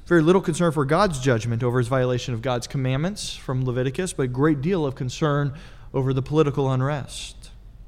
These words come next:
And so in this, we can note here that recurring theme of Herod.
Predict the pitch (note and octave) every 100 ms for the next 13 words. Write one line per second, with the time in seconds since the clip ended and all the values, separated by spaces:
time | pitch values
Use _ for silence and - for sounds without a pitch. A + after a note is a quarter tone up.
0 | - - - - - - - - - -
1 | - - - - - - - D#3+ F3+ F3
2 | E3 D3+ D3+ D#3 E3 F3 E3+ E3 D3+ D3
3 | D#3+ D#3+ E3 C3 - G3 F3+ C#3+ D#3 F#3+
4 | C3+ -